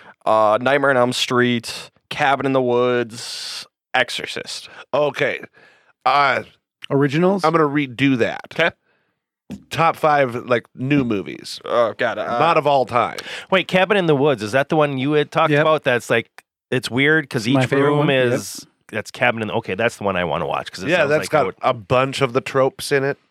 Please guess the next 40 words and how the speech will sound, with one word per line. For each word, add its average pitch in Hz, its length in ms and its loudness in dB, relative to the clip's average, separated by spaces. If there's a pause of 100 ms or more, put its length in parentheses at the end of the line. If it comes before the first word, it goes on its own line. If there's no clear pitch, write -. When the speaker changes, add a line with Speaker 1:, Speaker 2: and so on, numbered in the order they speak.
Speaker 2:
right? 120 320 0
Speaker 3:
It's - 140 -6
one 165 80 4
of 170 40 4
my 156 80 4
favorite 143 300 2
horror 131 160 4
movies 131 260 4
of 110 80 -6
all 120 140 0
time. 110 380 -10
Speaker 1:
Amazing 117 380 2
Speaker 4:
Cat - 80 0
Speaker 1:
film. 95 160 -4
Speaker 4:
Cabin. 90 260 -4
Speaker 3:
Mm-hmm. 117 220 -2
Speaker 1:
So 120 140 0
I'll 156 160 4
give 175 140 -4
you 233 60 -2
my 180 80 4
top 143 280 0
five 135 200 4
of 117 60 -2
the 107 80 -2
year. 92 260 -4
How 113 60 -2
about 101 160 -4
that? 78 280 -2
Speaker 3:
There 113 200 -16
Speaker 2:
Yeah. 117 160 2
Speaker 3:
you 123 60 -2
go. 110 140 -4 (160)
Speaker 1:
Uh, 107 180 2
number 143 260 2
one 170 360 2
is 139 140 -2
Pearl, 131 640 2 (640)
two 190 280 -4
Barbarian, 156 760 0